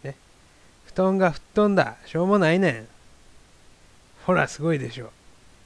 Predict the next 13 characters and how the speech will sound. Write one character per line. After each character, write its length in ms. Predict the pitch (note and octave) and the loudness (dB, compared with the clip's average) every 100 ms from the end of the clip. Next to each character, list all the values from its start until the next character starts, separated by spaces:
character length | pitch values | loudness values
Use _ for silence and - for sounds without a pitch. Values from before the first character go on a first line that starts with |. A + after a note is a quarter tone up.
| - - _ _ _ _ - _ _ - _ - | -20 -20 _ _ _ _ -20 _ _ -20 _ -12
こ 140 | - | -8
こ 160 | D3 D#3+ | -2 0
今 240 | D#3+ - | 0 -4
私 340 | C3+ - B2+ D3+ | -6 -2 -4 -4
一 120 | - | -8
人 160 | - D3+ | -6 -6
し 160 | - | -8
か 100 | - | -16
い 60 | A#2 | -10
な 120 | D3+ | -8
い 40 | C3+ | -8
け 140 | C#3 | -10
ど、 80 | A#2 | -16